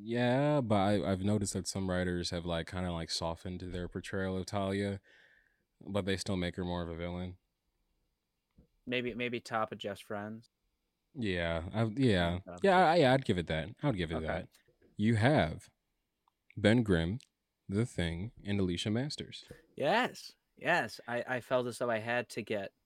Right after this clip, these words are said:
Speaker 2: as much of the Fantastic Four in here as possible. And this one was, was very necessary. This was one of the f-, very first ones I thought about for the tier list. Um,
Speaker 1: Honestly,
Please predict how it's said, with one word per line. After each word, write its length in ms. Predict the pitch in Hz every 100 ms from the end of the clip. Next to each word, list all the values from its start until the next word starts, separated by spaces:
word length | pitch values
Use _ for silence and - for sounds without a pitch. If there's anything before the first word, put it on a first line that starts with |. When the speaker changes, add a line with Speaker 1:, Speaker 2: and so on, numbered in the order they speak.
| _ -
Speaker 2:
as 160 | 104
much 220 | 113 113
of 80 | 117
the 60 | 107
Fantastic 640 | 113 107 110 98 - 101
Four 200 | - 104 - _ 101
in 60 |
here 140 | 98 90
as 100 | -
possible. 600 | 113 92 87 - 87 87 _ _ _ _ _ -
And 200 | 101 101
this 180 | 107 -
one 140 | 98
was, 200 | 95 - -
was 180 | 90 - _ _ _ _
very 280 | 127 127 117
necessary. 440 | 110 101 - 90
This 160 | 98 117
was 120 | 110
one 120 | 117
of 60 | 113
the 160 | 104 -
f-, 60 | _ -
very 340 | 110 117 110
first 340 | 104 120 110 -
ones 220 | 104 98
I 140 | 95
thought 240 | - 95 90
about 220 | 98 -
for 120 | - -
the 60 |
tier 180 | - 92
list. 300 | 90 - - _ _ _ - _
Um, 380 | 113 101 101 101
Speaker 1:
Honestly, 560 | 107 104 107 - 117 143